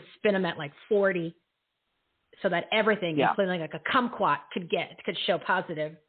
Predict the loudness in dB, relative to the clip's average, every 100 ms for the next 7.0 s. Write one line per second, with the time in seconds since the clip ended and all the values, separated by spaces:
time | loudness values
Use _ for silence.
0 | _ -2 0 0 0 0 0 0 -4 -2
1 | 0 2 0 0 0 0 0 -4 -4 -4
2 | -4 -4 -4 -10 -8 -12 -12 -12 -6 -6
3 | -6 -12 -12 -20 -20 -20 -20 -2 2 2
4 | 2 -8 -12 _ 4 4 4 2 2 2
5 | 2 0 -2 -6 -16 -6 0 0 0 -6
6 | -6 -6 -8 -6 -6 -6 -6 -6 -6 -10